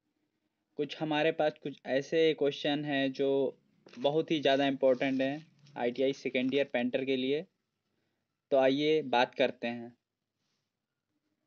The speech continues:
क्वेश्चन नंबर वन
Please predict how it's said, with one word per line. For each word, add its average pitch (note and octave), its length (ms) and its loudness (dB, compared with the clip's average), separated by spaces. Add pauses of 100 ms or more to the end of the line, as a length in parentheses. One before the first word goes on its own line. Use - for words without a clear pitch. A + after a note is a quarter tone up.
(3500)
क्वेश्चन F#3+ 340 0
नंबर G3 240 4
वन E3+ 340 2